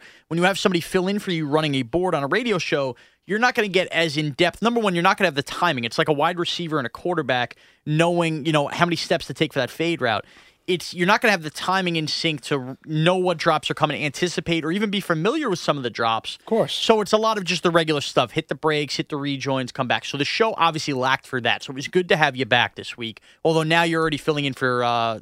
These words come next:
Speaker 1: Taz and the Moose on
Speaker 2: That's
Speaker 1: the
Speaker 2: what I
Speaker 1: morning
Speaker 2: am.
Speaker 1: show.
Speaker 2: I'm a fill-in.
Speaker 1: Right. You're, you're
Speaker 2: That's what
Speaker 1: all
Speaker 2: I am.
Speaker 1: over the place. You're a floater.
Speaker 2: Fill in.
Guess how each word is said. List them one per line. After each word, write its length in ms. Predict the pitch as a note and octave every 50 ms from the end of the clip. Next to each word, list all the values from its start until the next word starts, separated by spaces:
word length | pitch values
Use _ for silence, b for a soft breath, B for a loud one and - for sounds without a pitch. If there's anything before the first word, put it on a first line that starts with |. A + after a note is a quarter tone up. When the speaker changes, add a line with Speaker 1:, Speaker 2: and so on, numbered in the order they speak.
| -
Speaker 1:
Taz 280 | - - D#3 C#3+ C#3 A#2+
and 80 | A#2 G#2+
the 60 | A2
Moose 320 | C#3 E3 E3 D3+ C3+ -
on 60 | -
Speaker 2:
That's 100 | D#3 -
Speaker 1:
the 80 | - F3+
Speaker 2:
what 40 | F3+
I 60 | F3 E3
Speaker 1:
morning 40 | D3+
Speaker 2:
am. 60 | C3+ B2
Speaker 1:
show. 180 | A#2 G2+ A2 -
Speaker 2:
I'm 140 | C#3+ C#3+ C#3
a 40 | B2+
fill-in. 400 | - - E3 C3+ A#2+ G#2+ G2+ - - - - -
Speaker 1:
Right. 180 | D#3 D3+ B2
You're, 180 | A#2+ A#2+ C3+ - - - - - _ _ _ b b b b
you're 120 | b C#3 C#3+
Speaker 2:
That's 60 | D3+
what 0 |
Speaker 1:
all 20 | F#3
Speaker 2:
I 40 | G3
am. 60 | F#3
Speaker 1:
over 80 | F3 C#3+
the 80 | B2+
place. 220 | A#2 - A#2 A2+ -
You're 100 | C3 B2+
a 20 |
floater. 240 | - - - E3+ F#3+
Speaker 2:
Fill 200 | F#3 E3+ F3 F#3+
in. 280 | F#3 D3+ C3 B2 A#2